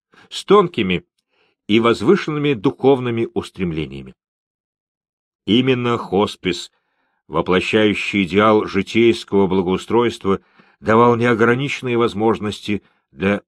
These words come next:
бескорыстных творческих порывов. Когда генерал Могильный доложил о встрече с отмороженным майором и о том, что, по всей видимости,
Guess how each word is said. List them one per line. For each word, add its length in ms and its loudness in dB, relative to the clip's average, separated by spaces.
бескорыстных 920 0
творческих 720 -6
порывов. 480 -10
Когда 340 2
генерал 440 0
Могильный 520 0
доложил 440 2
о 40 4
встрече 540 0
с 220 -10
отмороженным 640 0
майором 540 0
и 80 -6
о 100 2
том, 280 0
что, 340 2
по 120 2
всей 240 -2
видимости, 640 -2